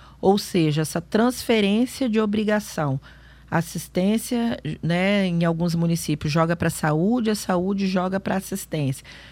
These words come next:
Mas já desde alguns anos, aproximadamente acho que uns seis anos, já existe normativa do Conselho Nacional de Assistência Social, né, dizendo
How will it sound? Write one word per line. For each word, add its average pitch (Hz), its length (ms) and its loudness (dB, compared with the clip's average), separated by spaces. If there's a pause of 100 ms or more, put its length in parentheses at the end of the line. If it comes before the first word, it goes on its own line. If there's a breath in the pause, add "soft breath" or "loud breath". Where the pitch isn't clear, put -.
(140 loud breath)
Mas 180 240 4
já 214 340 2 (320)
desde 180 460 2
alguns 156 400 2
anos, 151 640 2 (420 loud breath)
aproximadamente 143 880 0
acho 139 160 -2
que - 80 -2
uns 139 80 2
seis 165 420 0
anos, 170 440 4
já 196 180 2
existe 190 540 0
normativa 175 680 0
do 170 80 -2
Conselho 185 640 0
Nacional 196 880 0
de 170 140 -4
Assistência 156 580 -6
Social, 139 760 -4 (680 loud breath)
né, 196 220 2
dizendo 180 680 0